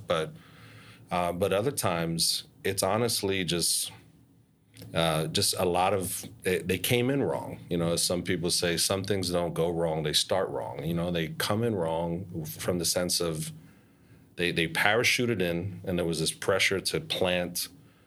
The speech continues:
and get a viable, sustainable church within a couple weeks, months, most. And they haven't figured out, you know, how are my kids gonna thrive here? Where, where's the doctor for me to take my kids if something happens, or, like,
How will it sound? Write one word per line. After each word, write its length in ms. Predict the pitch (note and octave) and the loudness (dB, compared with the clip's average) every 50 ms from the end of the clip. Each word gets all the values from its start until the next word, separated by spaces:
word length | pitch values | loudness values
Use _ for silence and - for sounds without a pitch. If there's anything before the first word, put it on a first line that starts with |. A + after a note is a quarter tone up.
| _ _ _ | _ _ _
and 120 | E2+ E2 | -4 0
get 140 | D#2 F#2 F2 | 2 2 2
a 20 | E2 | 2
viable, 540 | D#2+ - - F2 F2+ F2+ F#2+ G2+ F#2 G2 | 0 -2 0 2 4 4 4 4 2 0
sustainable 540 | F2+ - F2+ - - F#2 F2+ F2+ F2+ E2 E2+ | 0 0 -2 -2 0 0 0 0 0 0 -2
church 280 | E2 - F#2 F2+ E2+ - | 0 0 0 0 0 -2
within 180 | E2 - F2 | -2 -2 -2
a 40 | D#2 | -2
couple 320 | D#2 - G2+ F#2+ - F#2+ E2+ | 0 0 0 0 0 0 0
weeks, 400 | F2 F#2 F2+ - - - - - - - | 0 -2 -2 -2 -2 -4 -4 -4 -4 -2
months, 480 | F2 F2+ F#2 F2+ F2+ - - - - - | 0 0 0 0 0 -2 -2 -2 -4 -4
most. 520 | F2+ F2+ F2+ F2 F2 E2+ - - - - - - - - - - - _ _ - _ _ | -2 0 0 0 0 0 0 0 -2 -2 -6 -14 -20 -20 -20 -20 -20 _ _ -20 _ _
And 200 | F2 E2+ E2+ E2+ | -2 0 2 2
they 220 | E2+ F2 F2 E2+ D#2+ | 2 2 0 0 -2
haven't 280 | - - G2+ G2 G2 F2 | 0 0 2 0 0 0
figured 340 | - - F#2+ F2+ F2+ E2+ F2 | 0 0 2 2 2 2 4
out, 380 | F2 F2+ F2+ E2+ E2 E2 D#2+ F2 | 2 2 2 2 0 0 -2 -2
you 80 | F2 | -2
know, 200 | D#2+ D#2+ D#2 E2 | 0 0 0 -2
how 200 | E2 - - G2+ | -2 -2 -2 0
are 20 | A2 | 0
my 160 | B2+ B2+ F#2+ | 0 0 0
kids 320 | - - - F2 F#2 F2+ | -2 -2 0 0 0 0
gonna 180 | F2 F#2+ F#2+ F2 | 0 -2 -2 -2
thrive 480 | - - E2+ E2 E2 E2 E2+ F2 E2 | -2 -2 -2 0 0 0 0 -2 -2
here? 500 | - - E2+ E2 E2 E2+ E2 E2 E2 D#2+ D#2+ | -4 -2 0 0 2 2 0 0 -2 -2 -4
Where, 380 | E2 F2+ F#2 F#2+ G#2 - F2+ G2+ - - - - - - - - - | -4 -2 -2 0 0 -2 -4 -8 -10 -12 -14 -16 -16 -18 -20 -14 -8
where's 560 | - D#2+ F#2 - - F#2 F#2 F#2+ G#2+ B2 B2 | -6 -4 -4 -4 -6 -4 -2 0 0 2 0
the 60 | C3 | -2
doctor 540 | F#2+ D#2 F2+ E2+ F#2 - - - - D2 C#2+ - - - | 0 0 0 0 0 -2 -2 -2 -2 -2 -2 -4 -8 -10
for 140 | - - F#2 | -4 -2 0
me 100 | F2+ F2+ | 0 0
to 80 | F2+ | 0
take 240 | F2 - G#2 G2+ - | 0 0 0 0 2
my 120 | G2 F2+ E2+ | 0 -2 0
kids 280 | - - G2 F#2+ F2 | 0 0 0 0 0
if 80 | E2+ - | -2 0
something 240 | - G2 F#2 E2+ E2 | 0 0 0 0 2
happens, 640 | E2+ E2+ F2 E2+ - F#2 F2 F2 F2 E2+ E2 E2 | 2 2 2 2 0 0 0 0 0 -2 -2 0
or, 240 | D#2+ D#2+ D#2+ D#2+ E2 | 0 0 2 0 0
like, 240 | E2 E2 D#2 D#2 D#2 | 0 0 -2 -2 -4